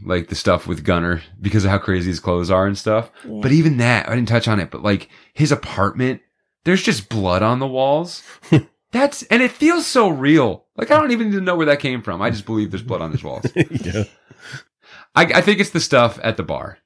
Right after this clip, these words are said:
Speaker 1: I think it's before Kiefer's fight scene. I didn't like,
Speaker 3: Yeah.
Speaker 1: like, yeah, I didn't think you needed a lot of that, the sucky, sucky twenty dollars lady and stuff.
Speaker 3: Oh, yeah.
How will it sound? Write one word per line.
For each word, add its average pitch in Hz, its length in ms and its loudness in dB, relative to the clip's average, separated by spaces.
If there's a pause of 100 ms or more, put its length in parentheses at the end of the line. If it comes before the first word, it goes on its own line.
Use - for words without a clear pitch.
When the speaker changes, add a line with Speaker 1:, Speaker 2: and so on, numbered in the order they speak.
(240)
Speaker 1:
I - 60 -8
think 123 120 2
it's 107 80 -2
before 95 500 -4 (180)
Kiefer's 82 300 -6
fight 76 260 -6
scene. 80 180 -8
I 95 120 0
didn't 113 220 -4
like, 98 320 -4
Speaker 3:
Yeah. 98 240 2 (420)
Speaker 1:
like, 131 320 2
yeah, 160 120 4
I 170 40 4
didn't 160 120 4
think 143 140 0
you 131 60 2
needed 101 240 4
a 95 80 0
lot 80 240 2
of 76 80 -2
that, 80 360 0
the 78 240 -6
sucky, - 380 -2
sucky 87 480 -4 (180)
twenty 90 280 -2
dollars 78 500 0
lady 85 460 -2
and 82 120 -6
stuff. 80 420 -6
Speaker 3:
Oh, 90 240 2
yeah. 85 220 2